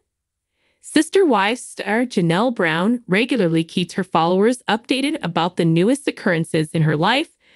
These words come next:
whether it's her trip to Las Vegas for a Plexus convention or a family vacation to Yellowstone. However, there might be certain things that Janelle hasn't mentioned yet. In a recent post on their Patreon account, Michael T. Brown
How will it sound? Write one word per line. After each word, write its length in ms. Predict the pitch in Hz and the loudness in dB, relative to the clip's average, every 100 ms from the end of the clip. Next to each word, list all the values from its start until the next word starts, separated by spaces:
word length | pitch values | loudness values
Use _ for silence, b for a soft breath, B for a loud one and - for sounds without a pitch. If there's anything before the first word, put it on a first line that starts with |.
| b b b | b b b
whether 260 | 269 415 440 | 0 2 0
it's 180 | - | 0
her 120 | - 233 | -2 -2
trip 300 | - 269 - | 0 -2 0
to 120 | 233 | 2
Las 340 | 185 175 202 | 2 0 -2
Vegas 460 | - 160 - - - | -2 -2 -2 -8 -6
for 140 | - 175 | 0 0
a 40 | |
Plexus 520 | - 190 233 - 277 | 0 -4 -2 -2 -2
convention 640 | - 269 208 180 - 170 170 - | 2 2 2 -2 -2 -2 -2 0
or 160 | 175 | 0
a 40 | 151 | 0
family 460 | - 165 214 277 | 0 2 4 2
vacation 580 | 294 277 277 302 - 311 | 2 0 0 0 2 2
to 120 | 302 | 2
Yellowstone. 760 | 220 151 156 160 - 143 143 175 _ _ _ _ _ _ _ _ | 2 2 -2 -4 -2 0 -2 -6 _ _ _ _ _ _ _ _
However, 580 | 285 403 381 185 170 180 _ _ - | -2 2 2 2 0 -2 _ _ 0
there 120 | 254 | 2
might 240 | 349 427 | 2 2
be 140 | 349 277 | 2 0
certain 440 | - 226 220 269 | 2 0 2 0
things 360 | 269 208 180 - | 2 0 0 0
that 220 | 175 165 | -2 -2
Janelle 520 | - 170 170 233 285 | 0 2 2 0 -2
hasn't 460 | - 190 214 269 247 | -2 -2 0 0 0
mentioned 420 | 196 185 175 151 | 0 -2 -2 0
yet. 320 | 147 - - _ _ _ _ _ | -2 -2 -10 _ _ _ _ _
In 120 | 233 269 | 0 2
a 60 | |
recent 440 | 302 392 - 269 254 | 4 4 4 -4 -2
post 400 | 254 185 - - | -4 -4 -6 -4
on 180 | 208 269 | 0 0
their 120 | 294 | 0
Patreon 560 | - 233 226 269 269 311 | -2 -4 -4 -2 0 0
account, 520 | 302 240 160 - _ _ _ _ _ - | 0 -2 -2 -6 _ _ _ _ _ 2
Michael 340 | 254 339 381 | 2 4 0
T. 140 | - 302 | 2 0
Brown 500 | 240 190 185 247 | 2 2 2 0